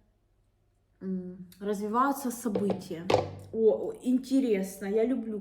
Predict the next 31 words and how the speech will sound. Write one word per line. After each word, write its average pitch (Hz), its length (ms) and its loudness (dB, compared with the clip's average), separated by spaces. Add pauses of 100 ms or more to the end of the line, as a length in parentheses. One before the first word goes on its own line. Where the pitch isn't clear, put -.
коли 185 560 -8
нічого 202 380 -6
не 202 100 -4
понятно, 220 580 -6
но 214 140 -4
очень 269 300 -4
интересно. 202 760 -6
Оце 254 240 -8
от 262 220 -6
воно. 202 380 -10 (260)
Я 220 160 -8
вам 233 80 -6
наперед, 233 400 -6
наверное, 220 220 -8
розказувати 226 600 -10
не 233 80 -10
буду, 233 400 -10 (240)
що - 180 -16
не 202 160 -8
надо 220 320 -8
вам 190 180 -12 (220)
це 202 60 -12
знати. 202 380 -12 (800)
Може, 214 140 -10
хтось 214 260 -10
захоче 214 520 -10
почитати. 220 760 -10 (1080)
Щас - 320 -16
я 190 60 -10
ресниці 208 440 -16
потім. - 300 -20